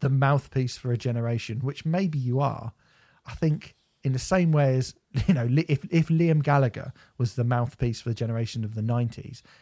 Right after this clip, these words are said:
it's the generation of, it's, it's a s-, it's a subgenre of a gen-, of that generation of the worst kind of people. And I think Matty Healy is the mouthpiece for this generation's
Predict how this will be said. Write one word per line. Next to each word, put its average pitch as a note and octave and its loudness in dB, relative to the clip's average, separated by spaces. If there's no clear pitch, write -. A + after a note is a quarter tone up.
it's C#3+ -8
the D3 2
generation C#3+ 0
of, A#2+ -6
it's, C3+ -10
it's C3 -12
a - -4
s-, - -6
it's C3 -12
a C3 -2
subgenre B2 -2
of B2 0
a A#2+ 2
gen-, A#2+ -2
of A#2 -6
that A#2 -4
generation A2+ -4
of A2+ -6
the C3+ 2
worst B2+ 0
kind A#2 -4
of G#2 -8
people. A2+ -6
And C3+ -2
I C3+ -2
think - -6
Matty B2+ -4
Healy A#2 -2
is A#2+ -2
the B2+ 0
mouthpiece C3 -2
for A#2 -4
this D3+ 0
generation's G#2+ -6